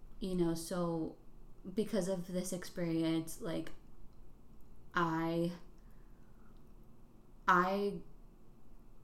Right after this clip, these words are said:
I'm still looking at this as a positive experience in terms of, like, the lessons that I learned and things like that. Um,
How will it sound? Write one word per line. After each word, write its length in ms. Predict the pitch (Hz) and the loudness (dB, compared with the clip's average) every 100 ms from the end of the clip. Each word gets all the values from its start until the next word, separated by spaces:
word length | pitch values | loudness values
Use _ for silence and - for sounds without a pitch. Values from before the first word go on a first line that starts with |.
| - - - - | -18 -18 -2 6
I'm 140 | 196 | 6
still 220 | 220 233 | 6 4
looking 320 | 233 226 247 233 | 6 4 4 2
at 120 | 220 | 2
this 220 | 226 220 | 2 2
as 200 | - 185 | 0 0
a 60 | 196 | -2
positive 640 | - 180 175 180 - 185 | 0 2 2 2 -2 0
experience 500 | 170 - 160 156 151 | 0 0 0 0 0
in 120 | 156 | -2
terms 300 | 156 165 156 | -4 -4 -4
of, 160 | - - | -4 -6
like, 280 | - 147 - - | -6 -6 -10 -8
the 80 | 175 | -2
lessons 400 | 165 160 165 160 | -2 -2 -2 -2
that 100 | 165 175 | -2 -2
I 40 | |
learned 320 | 160 160 165 | -4 -4 -6
and 120 | 180 | -6
things 220 | 185 180 - | -8 -8 -6
like 220 | 180 180 | -6 -6
that. 240 | 160 233 - - - - - - - - - - - - - - - - - | -6 -6 -6 -6 -6 -8 -10 -10 -10 -10 -12 -10 -10 -8 -12 -10 -12 -10 -4
Um, 540 | 190 190 170 156 151 | 0 2 4 2 -2